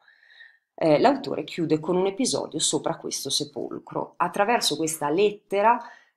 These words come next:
eh, ripercorre le, diciamo così, le parti fondamentali del Carme che troviamo qui sintetizzati.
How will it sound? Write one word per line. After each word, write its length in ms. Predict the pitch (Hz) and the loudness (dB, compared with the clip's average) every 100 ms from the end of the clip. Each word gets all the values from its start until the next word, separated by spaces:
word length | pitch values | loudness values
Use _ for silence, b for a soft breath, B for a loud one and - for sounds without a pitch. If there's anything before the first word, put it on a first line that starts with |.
| - | -2
eh, 500 | 165 156 151 147 - | 2 4 4 2 -4
ripercorre 1200 | - 226 220 202 185 - 311 240 143 127 131 135 - B | -2 0 2 2 2 0 2 4 2 0 -4 -4 -8 B
le, 720 | 147 151 147 147 147 147 - _ _ | 0 2 4 4 4 0 -6 _ _
diciamo 440 | 147 139 156 139 | -10 -6 -4 -6
così, 340 | 139 170 247 170 | -4 0 2 2
le 140 | 135 | -2
parti 560 | 135 220 220 165 - 135 | 0 4 4 4 -2 -10
fondamentali 760 | 131 143 139 156 165 185 135 | -8 -6 -2 0 6 6 6
del 180 | 175 294 | 0 -2
Carme 460 | - - 113 151 160 B B B B | -4 -8 -6 -6 -8 B B B B
che 120 | - | -2
troviamo 580 | 302 220 135 123 127 139 | 2 2 2 -2 -2 -6
qui 320 | - 160 131 - | -2 -4 -4 -8
sintetizzati. 1160 | - 147 139 139 143 139 131 - - - - | -6 -2 -4 -6 -8 -10 -8 -8 -8 -12 -20